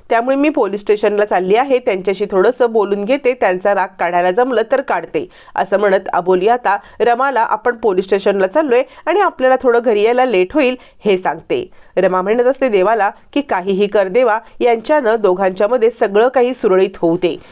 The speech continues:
त्यांच्यामधले वाद वगैरे सगळे मिटू दे," असं म्हणत रमा आता देवाची प्रार्थना करत असते. अंकुश अबोलीच्या संसारासाठी.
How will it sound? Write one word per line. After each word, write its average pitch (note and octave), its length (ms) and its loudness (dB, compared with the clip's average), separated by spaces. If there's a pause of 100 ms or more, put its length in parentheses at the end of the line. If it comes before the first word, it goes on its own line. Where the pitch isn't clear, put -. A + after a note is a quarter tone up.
(120)
त्यांच्यामधले F#3 600 0
वाद F#3 340 -2
वगैरे A3+ 260 2 (120)
सगळे A3+ 260 2
मिटू G#3+ 340 0
दे," - 140 -16 (300)
असं F4+ 220 -2
म्हणत F4+ 320 2
रमा A#3 260 0
आता B3+ 220 0
देवाची G#3+ 440 0
प्रार्थना F#3+ 460 0
करत F#3 240 -2
असते. A#3+ 360 0
अंकुश G3 360 -2
अबोलीच्या F3 500 0
संसारासाठी. F3 880 -4